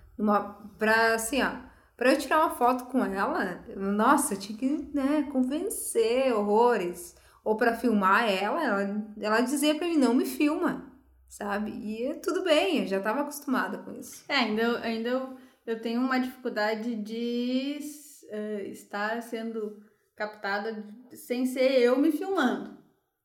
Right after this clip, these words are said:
Speaker 2: Por exemplo, se alguém chegar me filmando, eu já fico meio retraída. Porque parece que eu perco o controle,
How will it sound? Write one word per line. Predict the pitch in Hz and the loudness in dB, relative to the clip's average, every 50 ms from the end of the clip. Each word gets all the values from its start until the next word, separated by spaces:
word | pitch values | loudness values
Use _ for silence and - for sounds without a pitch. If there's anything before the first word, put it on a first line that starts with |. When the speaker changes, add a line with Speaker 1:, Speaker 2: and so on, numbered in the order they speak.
| _ _ - | _ _ -8
Speaker 2:
Por | 214 208 | -6 -4
exemplo, | 208 208 208 220 220 214 | -4 -2 -4 -4 -6 -6
se | - 220 | -6 -8
alguém | 208 202 220 233 | -6 -6 -6 -8
chegar | 233 - 226 220 220 220 | -6 -6 -4 -4 -4 -4
me | 214 214 | -6 -8
filmando, | 208 208 208 196 196 190 190 | -10 -10 -12 -10 -10 -10 -10
eu | 202 | -12
já | 226 208 | -12 -14
fico | 220 - - 233 | -16 -16 -12 -10
meio | 240 233 233 240 240 | -10 -8 -6 -6 -6
retraída. | 240 247 247 - 311 320 294 247 220 208 - - - - _ _ - - - _ - | -6 -8 -8 -10 -8 -8 -6 -6 -8 -10 -10 -14 -16 -20 _ _ -20 -20 -20 _ -10
Porque | 240 214 254 | -6 -4 0
parece | 254 254 254 254 254 | 2 4 4 4 2
que | - | 0
eu | 277 277 277 - | -2 -2 0 2
perco | 277 262 262 262 285 285 | 4 4 4 2 -2 -6
o | - | -6
controle, | - 294 302 311 302 302 - 254 240 233 233 226 208 196 196 196 | -4 -2 0 0 0 0 0 0 2 2 2 0 -2 -4 -8 -10